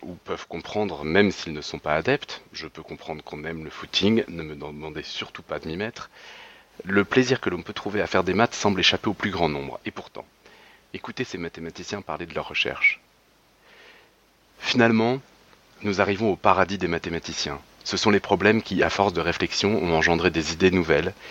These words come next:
qui souvent dépassent de façon incommensurable le problème qui leur a donné naissance.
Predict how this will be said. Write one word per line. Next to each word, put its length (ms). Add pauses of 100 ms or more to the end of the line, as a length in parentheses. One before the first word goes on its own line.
(200)
qui 120
souvent 380
dépassent 360
de 80
façon 400
incommensurable 720
le 140
problème 400
qui 100
leur 140
a 60
donné 200
naissance. 540